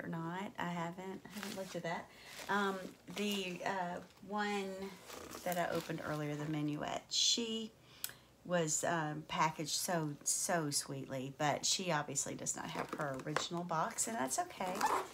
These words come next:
Uh, 'cause you know what? I'm a touchy-feely doll person, and I can't keep them in their original boxes in the first place. So, um, this is packaged very, very nicely. It had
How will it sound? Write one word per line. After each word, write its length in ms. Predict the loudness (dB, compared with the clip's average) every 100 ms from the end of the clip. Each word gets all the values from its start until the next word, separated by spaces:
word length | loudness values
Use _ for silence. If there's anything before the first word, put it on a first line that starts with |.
| -12 -12 -12 -12 -6
Uh, 160 | -2 -2 -4 -6
'cause 180 | -4 -4 -6
you 120 | -4
know 120 | -4
what? 180 | -2 -4 -4
I'm 280 | -2 -2 -2
a 60 | -6
touchy-feely 880 | -2 -2 -2 -6 -6 -4 -2 -4 -4
doll 280 | -4 -2 -2 -4
person, 400 | -2 0 0 -2
and 200 | 0 2
I 140 | 2 -2
can't 320 | -2 -4 -4
keep 220 | -8 -4
them 140 | -2
in 120 | 0 0
their 180 | 0
original 320 | 0 0 -2 -2
boxes 460 | 0 -2 -4 -4
in 100 | -2
the 60 | -2
first 340 | -2 0 0
place. 300 | 2 0 -2 -6 -12 -12 -14 -4
So, 680 | 2 6 8 8 6 4 0 -4 -10 -6 -2 0
um, 560 | 2 2 2 0 -2 -6 -12 -18 -10 2
this 260 | 2 2
is 160 | 0 -2
packaged 600 | 0 0 0 0 0 0
very, 400 | 0 2 4 4
very 280 | 2 0 0
nicely. 600 | 0 0 0 0 2 2
It 100 | 0
had 520 | 2 4 6 4